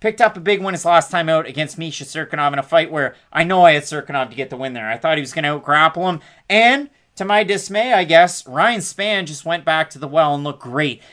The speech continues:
And I guess I discredited Ryan Spann big time going into it because I didn't think he beat Sam Alvey, which sounds crazy. But that was a split decision win for Spann. He fell off a cliff near the end. He loses to Walker and gets finished, so I figured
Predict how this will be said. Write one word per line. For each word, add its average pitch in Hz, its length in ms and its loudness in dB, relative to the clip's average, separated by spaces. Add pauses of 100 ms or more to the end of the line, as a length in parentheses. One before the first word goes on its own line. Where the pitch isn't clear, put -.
(120)
And 185 240 -4
I 202 220 2
guess 285 400 -4
I 247 180 2
discredited 214 720 0
Ryan 170 320 4
Spann 160 560 -4
big 160 200 -4
time 135 300 -8
going 139 240 -6
into 147 200 -4
it 139 60 -8
because 139 280 -12 (280)
I 151 80 4
didn't 240 220 2
think 254 220 -10
he 233 80 -14
beat 202 240 -10
Sam 190 260 -4
Alvey, 170 380 2
which 156 180 -8
sounds 165 300 -6
crazy. 135 500 -8 (260)
But 151 80 -4
that 196 160 6
was 202 140 -6
a 180 40 -10
split 214 280 -10
decision 180 400 -8
win 185 140 -6
for 170 140 -10
Spann. 156 440 -6
He 175 40 -8
fell 175 280 0
off 185 200 0
a 165 40 -12
cliff 175 340 -8
near 180 160 -6
the 170 140 -4
end. 147 220 -2 (200)
He 180 180 -10
loses 220 460 -4
to - 80 -8
Walker 208 400 2
and 185 80 -10
gets 165 220 -8
finished, 226 320 -6
so 202 100 -4
I 226 80 4
figured 226 640 -2